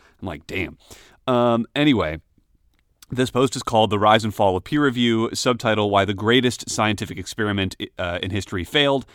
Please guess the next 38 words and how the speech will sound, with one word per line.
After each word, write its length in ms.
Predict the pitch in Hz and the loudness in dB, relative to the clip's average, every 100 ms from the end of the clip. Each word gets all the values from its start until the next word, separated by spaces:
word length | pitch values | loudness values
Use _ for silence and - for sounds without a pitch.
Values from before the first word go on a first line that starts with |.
| - - | -20 -4
and 120 | 127 | 0
Why 120 | 87 87 | 0 0
That's 160 | 98 | -2
a 60 | 151 | -2
Great 240 | 175 - | -2 -2
Thing. 260 | 104 - - _ _ _ - | -6 -6 -14 _ _ _ -10
Um, 400 | 92 87 87 85 - _ _ _ _ - | -8 -6 -8 -12 -16 _ _ _ _ -10
and 580 | 113 104 98 95 95 - _ | -4 -2 -2 -4 -6 -12 _
yeah, 300 | 147 170 123 | -2 0 2
this 160 | 113 135 | 0 -4
has 120 | 139 | 0
gone 180 | 143 143 | 2 2
on 120 | 143 | -2
to 100 | 120 | -2
be 400 | 120 123 117 117 | 0 2 2 0
the, 360 | 107 101 95 92 - | -4 -6 -6 -8 -10
I, 140 | 92 98 | -10 -8
I 80 | 95 | -8
think 320 | - 185 160 | -4 -4 0
the 80 | 117 | 0
most 280 | 107 104 - | 2 0 -2
read 380 | 95 101 101 - | -2 0 0 -4
thing 400 | 101 95 90 85 | -4 -4 -6 -8
that 140 | 85 | -6
I've, 420 | 82 82 80 - - | -4 -6 -10 -20 -12
um, 340 | 87 80 80 | -10 -8 -10
written. 240 | 82 - 131 | -8 -4 -4
It's 120 | - | -4
been 180 | 95 87 | -8 -6
viewed, 240 | 90 92 | -4 -6
I 20 | |
think, 160 | 85 92 | -6 -8
about 200 | 85 85 | -8 -8
three 160 | 101 95 | -6 -6
hundred 200 | 95 80 | -6 -6
thousand 340 | 82 85 80 | -6 -6 -8
times. 380 | 95 98 131 - - | -6 -4 -4 -8 -8
And, 580 | 107 98 98 95 92 | -4 -2 -2 -4 -6